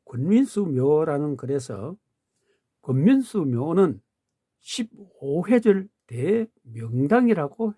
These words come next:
했습니다. 인산 풍수는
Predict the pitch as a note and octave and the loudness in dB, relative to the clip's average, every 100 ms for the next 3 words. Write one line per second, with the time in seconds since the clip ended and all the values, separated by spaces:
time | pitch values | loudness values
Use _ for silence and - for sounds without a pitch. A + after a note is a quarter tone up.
0 | C#3 C3+ - B2+ G#2+ F#2 - _ _ _ | -8 -10 -6 -6 -6 -12 -20 _ _ _
1 | _ _ _ _ _ _ _ _ _ _ | _ _ _ _ _ _ _ _ _ _
2 | _ _ _ _ _ _ _ _ _ _ | _ _ _ _ _ _ _ _ _ _
3 | _ B2+ B2+ F#3 F#3+ C#4 A#3+ E3 B2+ F#3+ | _ 0 2 2 2 0 0 0 0 -4
4 | G3+ | -6